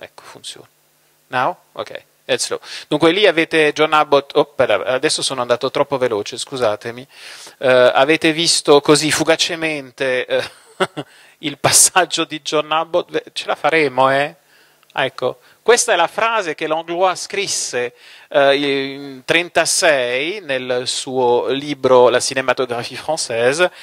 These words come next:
per, eh, che, che diciamo in un certo senso spiega qual era la base e la,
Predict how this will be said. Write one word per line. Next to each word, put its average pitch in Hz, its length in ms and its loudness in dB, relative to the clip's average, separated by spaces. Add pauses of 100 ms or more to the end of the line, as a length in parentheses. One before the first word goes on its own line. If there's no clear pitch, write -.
(280)
per, 185 640 4
eh, 143 1120 2 (100)
che, 165 220 0 (480)
che 160 120 -2
diciamo 165 320 0
in 160 60 -6
un 156 80 -8
certo 165 300 -2
senso 151 480 -4
spiega 143 560 0
qual 139 240 4
era 135 340 4 (460)
la 143 160 4
base 143 640 0
e 147 360 -4
la, 139 340 -4